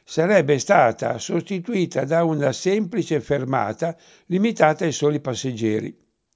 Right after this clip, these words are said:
con poche corse, servendosi all'uopo di un casello da guardiano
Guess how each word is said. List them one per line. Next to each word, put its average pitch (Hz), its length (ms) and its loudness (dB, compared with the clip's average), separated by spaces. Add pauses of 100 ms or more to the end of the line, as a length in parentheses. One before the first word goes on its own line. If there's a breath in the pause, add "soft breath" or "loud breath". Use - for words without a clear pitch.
(200)
con 165 180 0
poche 131 320 0
corse, 113 560 0 (600 soft breath)
servendosi 151 760 2
all'uopo 175 560 2
di 135 100 0
un 139 200 -2
casello 151 640 2
da 123 180 -2
guardiano 143 880 0